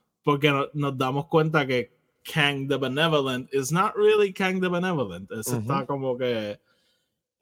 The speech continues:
Speaker 1: él basically le da a entender a Loki que él sabía que todo esto iba a pasar y que él iba a come back y, porque
Speaker 2: Ajá, o sea, él le dice como que,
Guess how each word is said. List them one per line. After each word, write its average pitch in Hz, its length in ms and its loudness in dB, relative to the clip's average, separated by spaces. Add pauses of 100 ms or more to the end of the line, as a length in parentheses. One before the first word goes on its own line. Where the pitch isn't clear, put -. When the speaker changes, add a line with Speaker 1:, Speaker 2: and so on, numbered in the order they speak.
(120)
Speaker 1:
él 156 440 4 (1000)
basically 170 600 2
le 175 120 2
da 165 80 4
a - 20 4
entender 160 380 2
a 151 100 4
Loki 156 380 2
que 123 100 -2
él 120 100 -2
sabía 127 340 0
que 123 100 -2
todo 117 200 -2
esto 120 140 -8
iba 120 100 -2
a 117 40 -6
pasar 120 520 -4
y 127 120 -6
que 123 380 -6
él 120 220 -6
iba 113 380 -6
a 117 80 -10
come 110 260 -12
back 92 260 -10 (220)
y, 85 340 -16 (880)
porque 135 220 0
Speaker 2:
Ajá, 180 340 6
o 160 80 6
sea, 156 280 6
él 156 200 4
le 170 100 6
dice 185 280 0
como 165 240 2
que, 135 280 0